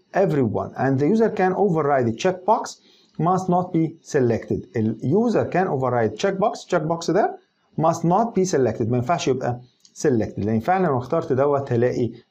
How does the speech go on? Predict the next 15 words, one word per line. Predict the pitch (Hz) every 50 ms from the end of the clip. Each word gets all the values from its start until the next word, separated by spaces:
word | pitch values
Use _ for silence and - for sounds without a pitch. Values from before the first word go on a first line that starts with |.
| _ -
ال | 113 113 120 143 147
replicate | - 135 127 127 135 123
بقى | 117 113 113 110 107 101 - - _ _ _ _ _ _ _ -
inactive. | 156 147 127 127 127 - 90 - - - 80 - - _ _ _ _ _ _ _ _ _
فأنا | - 247 247 233 208
هختار | - 214 - 202 180 165
هنا | 156 160 160 160 151 - - _ _ _ _ _ -
everyone | 165 160 147 139 135 131 139 143 147 147 147 -
وهعمل | 127 120 120 120 120 120 117 113 117 - _ 127
replicate | 123 127 127 127 113 117 120 117 -
لو | 113 107 117
أنا | 123 117
حابب | - - 107 107 107 101 101 98
أعمل | 90 92 90 87 82 -
ده. | - -